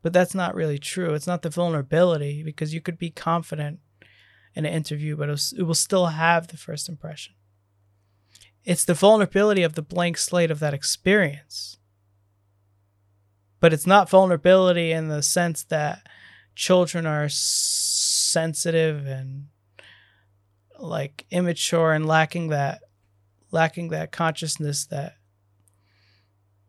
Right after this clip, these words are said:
and they're dependent on experience and society and their parents and culture.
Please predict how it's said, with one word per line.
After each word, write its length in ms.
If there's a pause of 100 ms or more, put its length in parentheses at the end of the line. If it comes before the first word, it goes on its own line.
(1000)
and 180
they're 360 (120)
dependent 640
on 360 (160)
experience 880
and 160
society 680
and 260
their 120
parents 640 (560)
and 100
culture. 520